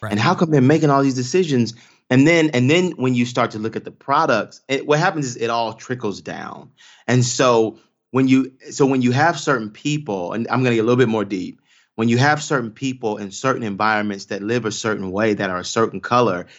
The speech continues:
Speaker 2: they also think a certain way. So now when they encounter somebody that doesn't think like them, it's wrong per se,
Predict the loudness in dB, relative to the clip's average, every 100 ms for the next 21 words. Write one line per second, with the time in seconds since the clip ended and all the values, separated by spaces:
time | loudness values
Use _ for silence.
0 | _ -2 2 2 0 -4 -2 0 -2 -4
1 | -6 -8 -14 -16 _ -20 -2 2 4 4
2 | 2 0 -2 -6 0 2 2 0 -4 -6
3 | -6 -12 -14 -18 -20 _ -4 -4 -2 -2
4 | -2 -6 -2 -2 -2 -6 -8 -14 -18 -18
5 | -20 _ _ _ -6 -4 -4 -8 -4 2
6 | 4 4 4 -2 -10 -18 -18 -20 -20 -20